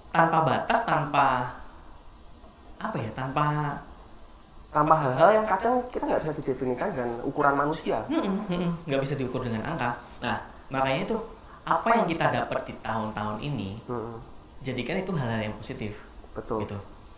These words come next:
Speaker 1: Kita disuruh istirahat, eh, sama Tuhan nih selama pandemi.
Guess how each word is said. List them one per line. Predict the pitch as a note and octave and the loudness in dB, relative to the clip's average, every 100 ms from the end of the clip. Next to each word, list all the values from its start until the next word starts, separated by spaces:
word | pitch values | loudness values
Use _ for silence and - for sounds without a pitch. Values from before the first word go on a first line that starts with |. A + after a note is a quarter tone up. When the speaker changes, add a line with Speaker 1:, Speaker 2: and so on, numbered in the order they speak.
| - | -10
Speaker 1:
Kita | C3 D#3 | -4 -2
disuruh | D3 B2+ B2 | 0 -2 -2
istirahat, | A#2+ A2+ A2 - - - - - - | -2 -4 -2 -6 -8 -18 -20 -18 -10
eh, | G#2 G2+ F#2+ F#2+ | -6 -4 -4 -6
sama | F#2+ - A2+ | -8 -6 -4
Tuhan | C#3+ D3 | -2 -2
nih | G2+ | -4
selama | A2 G#2+ | -4 -4
pandemi. | G#2+ A2 A2+ A2 | -4 -2 -2 -4